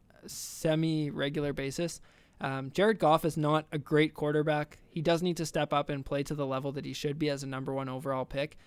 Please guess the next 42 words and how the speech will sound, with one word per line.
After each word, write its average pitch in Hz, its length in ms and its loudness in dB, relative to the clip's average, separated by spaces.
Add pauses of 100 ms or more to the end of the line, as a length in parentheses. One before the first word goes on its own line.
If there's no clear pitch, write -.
(220)
But 165 80 4
when 160 140 4
that 196 160 6
offense 156 380 4
is 151 120 -2
playing 143 300 -2
well, 143 180 -2
the 143 100 -4
way 147 120 0
that 156 140 -8
they 175 120 -2
feature, 151 640 -2
um, 143 400 -6 (500)
their 170 220 4
assets 151 500 4
in 143 160 0
their 160 140 2
offense, 165 340 0
the 151 60 0
way 151 100 4
McVay 151 340 2
uses 139 300 -2
them, 180 300 -2
um, 139 220 -6
they're 185 120 2
a 180 40 2
super 160 280 2
fun 151 220 0
offense 135 340 -6
to 143 80 -4
watch 131 300 -4
when 139 80 -6
they're 131 120 -4
hot 131 300 -2
and 151 80 -6
when 139 80 -4
they're 139 80 -6
getting 139 240 -6
the 135 60 -8
ball 139 200 -4
to - 120 -16
the 147 120 -6